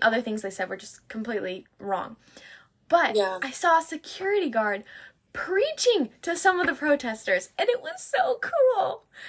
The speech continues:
Speaker 1: He was just like, he was
Speaker 2: I
Speaker 1: like, "You
Speaker 2: love
Speaker 1: know,
Speaker 2: that.
Speaker 1: this is how, why I believe in God, and this is what I believe." And he was just talking to them. And I was like, "I love it."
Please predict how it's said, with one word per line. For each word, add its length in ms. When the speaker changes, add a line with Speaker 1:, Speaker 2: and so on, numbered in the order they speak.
Speaker 1:
He 200
was 200
just 200
like, 180
he 160
was 160
Speaker 2:
I 80
Speaker 1:
like, 100
"You 100
Speaker 2:
love 20
Speaker 1:
know, 220
Speaker 2:
that. 60
Speaker 1:
this 180
is 180
how, 180
why 300
I 140
believe 300
in 100
God, 260
and 120
this 140
is 140
what 140
I 120
believe." 520
And 60
he 40
was 100
just 120
talking 280
to 160
them. 340
And 80
I 40
was 100
like, 200
"I 80
love 220
it." 140